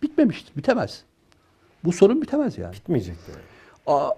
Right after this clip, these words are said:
Speaker 1: a-
Speaker 2: Tamam işgal edilecek.
Speaker 1: İşte Osmanlı'nın parçalanması bir sonuç, Avusturya Macaristan'ın ortadan kalkması bir sonuç. Fakat asıl sonuçlardan bir tanesi de Birinci Dünya Savaşı'nda bu ülkenin aydınları,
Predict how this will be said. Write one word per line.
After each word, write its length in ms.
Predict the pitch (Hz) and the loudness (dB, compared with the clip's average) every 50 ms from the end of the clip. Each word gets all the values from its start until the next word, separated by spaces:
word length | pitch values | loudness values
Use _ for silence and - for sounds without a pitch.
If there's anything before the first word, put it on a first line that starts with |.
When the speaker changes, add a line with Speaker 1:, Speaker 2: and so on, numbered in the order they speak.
| - | -6
Speaker 1:
a- 80 | - - | -10 -8
Speaker 2:
Tamam 300 | - 135 139 123 110 107 | -6 -4 -2 -2 -4 -4
işgal 240 | 98 - - 98 92 | -8 -10 -12 -12 -12
edilecek. 400 | 87 90 87 85 80 - - - - | -10 -10 -10 -12 -14 -16 -20 -18 -16
Speaker 1:
İşte 160 | - - 160 | -6 0 4
Osmanlı'nın 500 | 160 160 - - 175 185 202 208 214 190 | 4 4 6 6 6 6 6 6 4 6
parçalanması 600 | 156 175 170 160 - 170 160 160 165 160 - 165 | 8 6 6 8 6 4 4 4 4 0 0 -2
bir 40 | 165 | -4
sonuç, 320 | - - 170 175 170 - | -2 -2 -2 -2 0 2
Avusturya 400 | 147 139 151 147 - 170 165 165 | 4 4 4 4 2 0 0 2
Macaristan'ın 500 | 165 156 147 160 156 147 - - 156 160 | 2 2 2 2 0 0 -2 -4 -4 -2
ortadan 260 | 156 147 - - 160 156 | -2 -2 -2 -4 -2 -2
kalkması 380 | 170 156 - 160 151 - 160 | -2 -4 -2 -6 -8 -6 -8
bir 60 | 160 | -10
sonuç. 400 | - - 170 165 160 160 - - - - - _ _ _ _ _ _ _ _ _ | -6 -6 -6 -6 -6 -8 -10 -18 -20 -20 -20 _ _ _ _ _ _ _ _ _
Fakat 320 | - 165 165 214 - - - | -6 -4 -2 -4 -6 -4 -6
asıl 200 | 143 - - 220 | -8 -6 -6 -12
sonuçlardan 580 | - - 139 120 117 - 113 101 101 95 107 | -10 -8 -8 -8 -8 -8 -10 -10 -10 -10 -10
bir 60 | 131 - | -12 -8
tanesi 380 | - 170 175 196 190 - 247 | -8 -6 -6 -6 -8 -10 -10
de 160 | 285 262 269 262 - _ _ _ _ _ _ _ _ - - - - - - - _ _ 123 | -10 -10 -10 -12 -18 _ _ _ _ _ _ _ _ -20 -20 -20 -20 -20 -20 -20 _ _ -2
Birinci 220 | 147 214 247 208 | 0 0 0 0
Dünya 180 | 196 156 123 113 | 0 -2 -2 -2
Savaşı'nda 680 | - - 101 98 90 - - 92 90 117 170 233 233 - _ _ _ _ _ _ _ _ _ - | -4 -4 -6 -6 -6 -8 -10 -12 -10 -10 -12 -12 -14 -18 _ _ _ _ _ _ _ _ _ -14
bu 280 | 113 120 175 254 254 | -8 -2 2 2 2
ülkenin 280 | 196 - - 156 156 - - | 2 0 -4 -6 -4 0 4
aydınları, 560 | 120 123 117 110 113 110 107 101 92 85 | 4 4 4 4 2 0 0 -2 -4 -4